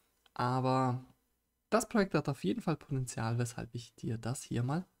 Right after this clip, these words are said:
vorstellen möchte. Und zwar ist Wilder World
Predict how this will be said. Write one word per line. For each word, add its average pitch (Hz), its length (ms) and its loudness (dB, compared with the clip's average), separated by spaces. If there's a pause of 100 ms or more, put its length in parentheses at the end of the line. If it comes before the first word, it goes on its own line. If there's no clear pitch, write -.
(100)
vorstellen 147 720 2
möchte. - 420 -10 (720)
Und 131 160 4
zwar - 320 4
ist - 320 0
Wilder 170 260 8
World 151 400 4